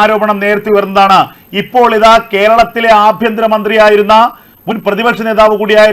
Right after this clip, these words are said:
രമേശ് ചെന്നിത്തല പരസ്യമായി വെളിപ്പെടുത്തിയിരിക്കുന്നു. ഈ കേസിൽ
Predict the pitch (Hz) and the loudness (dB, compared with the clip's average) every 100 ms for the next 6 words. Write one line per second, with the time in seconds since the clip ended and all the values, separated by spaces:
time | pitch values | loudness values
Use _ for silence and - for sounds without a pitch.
0 | 196 208 233 233 226 208 220 220 220 - | -2 -4 -4 -6 -10 -4 0 2 2 0
1 | _ - 190 233 233 247 220 220 226 220 | _ -2 0 0 -2 -2 0 0 -2 -4
2 | 208 208 233 214 214 214 208 208 208 156 | -4 -4 -4 -6 -6 -6 -4 -2 -2 -4
3 | - _ _ - 208 233 226 220 220 233 | -8 _ _ -8 -4 -4 -4 -6 -4 -4